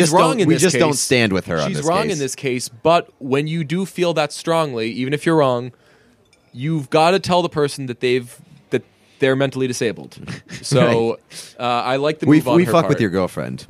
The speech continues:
Speaker 1: Matthew.
Speaker 2: Yes.
Speaker 1: We, we
Speaker 2: Uh,
Speaker 1: fuck your girlfriend.
Speaker 2: <laughs> So, uh,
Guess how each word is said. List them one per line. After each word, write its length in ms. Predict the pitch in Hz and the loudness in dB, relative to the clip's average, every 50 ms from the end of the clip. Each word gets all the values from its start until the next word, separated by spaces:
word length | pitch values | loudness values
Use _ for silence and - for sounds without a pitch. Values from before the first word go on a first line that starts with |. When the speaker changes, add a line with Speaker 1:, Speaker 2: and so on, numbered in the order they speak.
| - - | -12 -8
Speaker 1:
Matthew. 300 | 87 80 78 123 113 73 | -8 -6 -6 -6 -6 -6
Speaker 2:
Yes. 240 | 65 62 - - - - | -6 -6 -8 -10 -8 -4
Speaker 1:
We, 60 | 147 | -2
we 40 | 143 | 0
Speaker 2:
Uh, 260 | 139 135 127 127 127 - | 0 2 2 0 0 0
Speaker 1:
fuck 240 | - 101 95 - | 0 -4 -4 -4
your 80 | 85 78 | -6 -6
girlfriend. 480 | 71 73 67 - - - - - - - | -6 -8 -8 -8 -10 -12 -12 -14 -14 -12
Speaker 2:
<laughs> 60 | - - - - - - - - - - - | -10 -10 -10 -10 -12 -10 -10 -8 -6 -6 -6
So, 640 | - - - 285 - 147 143 147 135 127 127 127 - _ _ - - - - - - - | -6 -6 -10 -8 -6 -6 -4 -4 -4 -6 -8 -10 -10 _ _ -16 -16 -16 -20 -20 -12 -6
uh, 320 | 139 135 135 131 127 123 | -4 -2 0 0 -2 -4